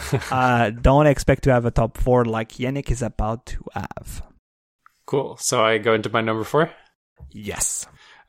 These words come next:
Speaker 1: Okay, my number four is Super Monkey Ball. It was released in two thousand one as a GameCube launch title. It was developed by Amusement Vision and published by Sega. Uh,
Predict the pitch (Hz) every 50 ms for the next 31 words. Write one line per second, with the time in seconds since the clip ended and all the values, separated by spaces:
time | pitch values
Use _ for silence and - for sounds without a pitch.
0 | - - 127 135 - 143 113 101 101 104 110 127 156 165 170 156 156 147 - -
1 | 143 139 139 139 135 135 - 113 107 107 107 104 107 - - - 127 135 - -
2 | 180 143 113 120 127 - 131 113 98 101 95 90 90 - - - - - 127 113
3 | - 113 107 104 120 131 127 - - - - - 123 117 110 104 - - - -
4 | - 147 139 127 - 139 120 113 117 117 117 113 101 107 104 98 - 117 110 110
5 | 107 - - 117 107 98 110 113 117 131 135 - - - 147 139 135 147 147 147
6 | 147 151 - - 104 110 113 104 95 - 101 104 107 107 110 113 - - - 104
7 | 104 104 104 107 117 110 123 131 113 - 123 117 107 117 113 117 - 107 104 98
8 | - - 98 104 113 113 - - - 92 - - - 151 151 160 185 196 190 180
9 | - - - - - - - - - - 110 107 104 98 98 98 101